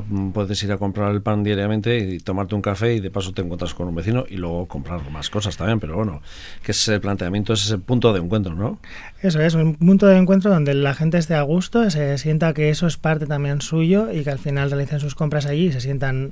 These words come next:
Speaker 2: a tomarse un café con sus vecinos.
Speaker 1: Pero tienen esa posibilidad, o sea, hay una viabilidad, sobre todo, claro, cu-, cuando alguien se mete en ese <laughs> negocio, ¿no? De alguna manera, ¿no?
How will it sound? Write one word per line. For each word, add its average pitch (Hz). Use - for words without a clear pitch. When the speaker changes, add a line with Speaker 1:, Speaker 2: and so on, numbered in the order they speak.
Speaker 2:
a 147
tomarse 131
un 151
café 131
con 135
sus 123
vecinos. 120
Speaker 1:
Pero 107
tienen 113
esa 104
posibilidad, 95
o 92
sea, 104
hay 104
una 101
viabilidad, 90
sobre 85
todo, 101
claro, 107
cu-, 92
cuando 92
alguien 110
se 98
mete 98
en 110
ese 117
<laughs> 113
negocio, 104
¿no? 101
De 113
alguna 95
manera, 76
¿no? 113